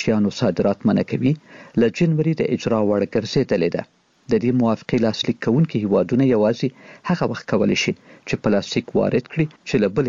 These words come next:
هیواد سره یې منلي وي چې ډېر لږ پلاستیک به ورلیږي، هغه به پاک وي او د بیا استفادې چارې به یې هم اسانه وي. د مالیزیا د چاپیریال ساتنې د وزارت ویاند محمد خلیل زیاني سومیران رویټرز اژانس ته وویل،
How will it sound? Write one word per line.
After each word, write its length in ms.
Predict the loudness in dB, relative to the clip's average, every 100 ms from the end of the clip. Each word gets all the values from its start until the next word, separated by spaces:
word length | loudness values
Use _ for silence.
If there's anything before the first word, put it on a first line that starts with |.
| 0
هیواد 340 | 0 -2 -4
سره 140 | -2 2
یې 180 | 2 2
منلي 300 | 2 2 2
وي 100 | -2 -6 _ -8
چې 60 | -2 0
ډېر 140 | 0 0
لږ 120 | -2 0
پلاستیک 420 | 0 -2 -2 -4 0
به 60 | 0
ورلیږي، 420 | 0 2 0 2 -4 _ _ -8 -4
هغه 180 | -2 0
به 60 | 0 0
پاک 300 | 0 0 0
وي 100 | -4 -4 _ -2
او 60 | 0 0
د 100 | 0
بیا 100 | 0 0
استفادې 480 | -4 -4 -2 0 -2 0
چارې 240 | 0 2 2
به 60 | 2
یې 80 | 2
هم 120 | 0 0 0
اسانه 420 | -2 0 0 0 -4
وي. 80 | -8 _ _ _ -20 -20 -20 -14 0
د 180 | 0 2
مالیزیا 360 | 2 0 2 0
د 120 | 0 -2
چاپیریال 460 | -2 0 0 0 0
ساتنې 360 | -4 0 0 2
د 100 | 0
وزارت 360 | 0 0 0 0
ویاند 340 | 0 2 0 0 0
محمد 380 | 2 0 0 -2
خلیل 260 | 0 2 2 0
زیاني 320 | 0 2 0 -2
سومیران 500 | 0 2 4 2 2 0
رویټرز 360 | 0 0 0 -2
اژانس 320 | 0 -2 -2 -2
ته 60 | 0
وویل، 280 | 2 2 0